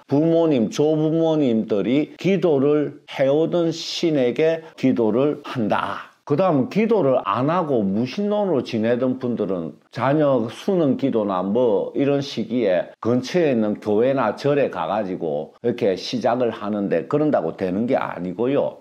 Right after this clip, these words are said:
물론 그것도 하지만은 이렇게 해보세요.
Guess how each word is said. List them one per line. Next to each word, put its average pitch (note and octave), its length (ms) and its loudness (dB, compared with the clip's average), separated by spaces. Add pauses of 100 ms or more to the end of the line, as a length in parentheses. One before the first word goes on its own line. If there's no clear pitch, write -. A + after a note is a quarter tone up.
(200)
물론 D3 300 2
그것도 A#2 360 0
하지만은 G#2 800 -4 (120)
이렇게 G#3 420 2
해보세요. E2 840 -4